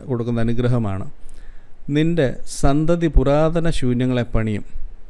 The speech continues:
തലമുറ തലമുറയായി കിടക്കുന്ന അടിസ്ഥാനങ്ങളെ നീ കെട്ടിപ്പൊക്കും." അപ്പോൾ ഇസ്രായേലിൻ്റെ സന്തതി എന്ന് പറയുന്നത് ഇത് finally യേശുവിലാണ് അനുഗ്രഹം വരുന്നത്. ഓക്കെ, അപ്പോൾ "തലമുറ തലമുറയായി കിടക്കുന്ന അടിസ്ഥാനങ്ങളെ നീ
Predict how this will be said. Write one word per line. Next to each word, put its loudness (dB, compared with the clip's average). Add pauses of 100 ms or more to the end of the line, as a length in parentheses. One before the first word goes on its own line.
(180)
തലമുറ 0
തലമുറയായി 0
കിടക്കുന്ന -4 (140)
അടിസ്ഥാനങ്ങളെ 0 (140)
നീ -2 (260)
കെട്ടിപ്പൊക്കും." 0 (800)
അപ്പോൾ 4
ഇസ്രായേലിൻ്റെ 0
സന്തതി 0
എന്ന് 0
പറയുന്നത് 0
ഇത് 0
finally 2
യേശുവിലാണ് 0
അനുഗ്രഹം -2
വരുന്നത്. -4
ഓക്കെ, -6 (640)
അപ്പോൾ -2 (380)
"തലമുറ 2
തലമുറയായി 2
കിടക്കുന്ന -2
അടിസ്ഥാനങ്ങളെ 2
നീ 0